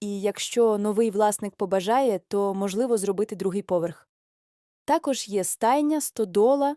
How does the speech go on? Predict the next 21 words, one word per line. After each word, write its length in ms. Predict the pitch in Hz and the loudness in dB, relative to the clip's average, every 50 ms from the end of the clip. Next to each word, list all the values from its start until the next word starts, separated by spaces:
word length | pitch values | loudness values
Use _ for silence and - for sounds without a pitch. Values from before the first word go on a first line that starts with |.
| - _ | -6 _
щіпка, 640 | - - - - - 277 - - - - 269 277 285 - _ | -12 -10 -8 -4 -4 -4 -6 -6 -6 -4 -4 -4 -4 -6 _
дровітня, 520 | 208 180 208 208 202 196 254 254 - 254 247 | -6 -2 0 0 0 0 -4 -4 -4 -2 -2
яка 300 | 233 214 208 - 220 208 | 0 -2 0 0 -2 0
заповнена 560 | 190 214 208 - 214 214 214 214 208 202 202 | 0 0 0 0 0 0 0 0 0 -2 -2
дровами, 500 | 185 208 196 185 202 196 196 202 208 208 - _ _ _ _ _ | 0 0 0 0 0 0 0 -2 -4 -6 -10 _ _ _ _ _
та 140 | - 226 226 | 0 0 2
велике 420 | 220 214 233 233 262 269 - - 247 | 4 4 4 4 2 0 -2 -6 -6
підвальне 480 | - 226 180 185 196 185 196 196 196 | -6 -6 -2 0 2 2 2 0 -4
приміщення. 680 | 190 - 214 208 220 226 - - - 196 175 175 170 - - _ _ _ _ _ | -4 -4 -2 -2 -2 -2 -4 -6 -8 -8 -8 -8 -8 -10 -14 _ _ _ _ _
На 120 | - 220 220 | -2 -2 2
території 560 | - 240 240 240 233 - 285 311 285 254 233 | 2 2 2 2 2 2 2 2 2 2 0
є 220 | 208 196 247 254 | 0 2 2 2
окремо 400 | 233 220 - 226 240 240 214 202 | 2 2 0 0 0 0 0 -2
погріб 360 | - - 226 240 220 220 220 - | 2 2 2 2 2 0 -2 -4
та 100 | - 196 | -4 -4
господарська 600 | 180 185 196 - - 214 185 196 185 - - 190 | -4 -4 -6 -4 -6 -6 -4 -4 -6 -4 -6 -6
будівля. 460 | 180 180 190 170 185 170 165 165 156 - _ _ _ _ _ _ _ _ _ _ | -6 -6 -6 -6 -6 -6 -6 -8 -12 -12 _ _ _ _ _ _ _ _ _ _
На 160 | - 220 220 | -4 -2 0
ділянці 500 | 220 196 233 233 254 285 320 302 - 294 | 0 2 2 4 4 4 2 2 0 -2
чудовий 440 | 240 - - 240 208 254 262 247 254 | -4 -4 -2 2 2 2 4 2 0
сад, 500 | 233 - - 247 226 190 180 - - - | -2 0 0 2 0 0 0 -4 -10 -20